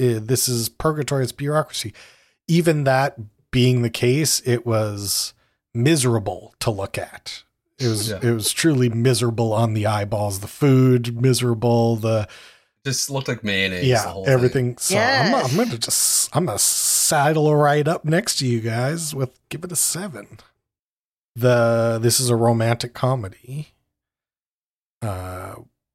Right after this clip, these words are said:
Speaker 1: as far as a romantic comedy goes, what would you give the comedy in this movie?
Speaker 2: Um, I really liked the movie 'cause it reminded me of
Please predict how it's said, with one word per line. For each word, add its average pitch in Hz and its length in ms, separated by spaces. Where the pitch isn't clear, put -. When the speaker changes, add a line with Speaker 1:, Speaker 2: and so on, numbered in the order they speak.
Speaker 1:
as 113 180
far 107 360
as 98 460
a 110 60
romantic 101 560
comedy 131 440
goes, - 540
what 113 180
would 117 280
you 117 380
give 123 320
the 127 100
comedy 107 580
in 101 120
this - 200
movie? - 400
Speaker 2:
Um, 123 340
I 131 140
really 180 240
liked 143 220
the 139 60
movie 123 320
'cause 113 160
it 104 60
reminded 104 380
me 101 220
of 95 140